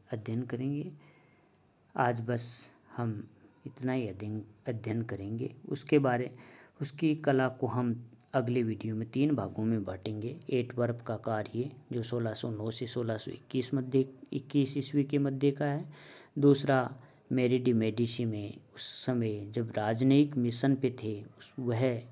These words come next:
पीरियड सोलह सौ इक्कीस से सोलह सौ तीस ईस्वी के मध्य, और लास्ट वर्क उनका सोलह सौ तीस से सोलह सौ चालीस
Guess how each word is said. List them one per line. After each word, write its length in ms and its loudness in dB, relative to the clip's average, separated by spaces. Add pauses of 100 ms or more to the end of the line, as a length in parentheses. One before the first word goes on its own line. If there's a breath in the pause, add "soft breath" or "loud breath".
(460 loud breath)
पीरियड 420 2
सोलह 440 2
सौ 160 -2
इक्कीस 440 -4
से 100 -6
सोलह 300 -2
सौ 180 -8
तीस 420 -2
ईस्वी 280 0
के 160 2
मध्य, 460 0 (400 loud breath)
और 140 8
लास्ट 340 0
वर्क 300 0
उनका 280 -4
सोलह 340 -2
सौ 160 -8
तीस 280 -4
से 180 -8
सोलह 320 -2
सौ 140 -8
चालीस 440 -2